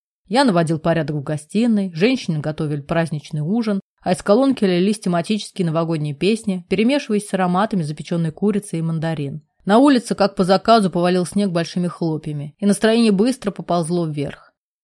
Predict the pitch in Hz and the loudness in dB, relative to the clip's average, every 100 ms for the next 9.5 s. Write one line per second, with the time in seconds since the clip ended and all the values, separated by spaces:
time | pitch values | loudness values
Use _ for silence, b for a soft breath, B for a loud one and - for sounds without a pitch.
0 | _ 202 285 262 - 208 269 220 170 202 | _ 2 4 4 2 4 4 4 2 2
1 | 196 165 - 160 160 151 143 139 - 220 | 0 -2 -6 -4 -2 -2 -4 -6 -2 -2
2 | - 185 160 170 180 240 208 196 180 180 | -2 -8 -4 0 4 4 4 2 2 2
3 | 185 180 - 190 - 160 170 175 - 151 | 0 -2 0 -2 0 -4 -2 -2 -6 -6
4 | 147 139 _ _ - 226 240 262 233 220 | -8 -12 _ _ 2 4 6 4 2 0
5 | 208 196 190 - 208 208 180 175 175 214 | 2 2 2 0 0 0 2 0 0 0
6 | - 185 175 170 175 - 226 208 170 175 | -2 -2 0 -2 -2 0 0 0 -2 -2
7 | 170 - 165 - 175 160 147 151 _ _ | -4 -6 -8 -6 -4 -4 -6 -10 _ _
8 | _ - 196 220 247 220 202 196 190 208 | _ -4 4 4 4 2 2 2 0 -2
9 | 196 151 143 - - | 0 -2 -8 -18 -20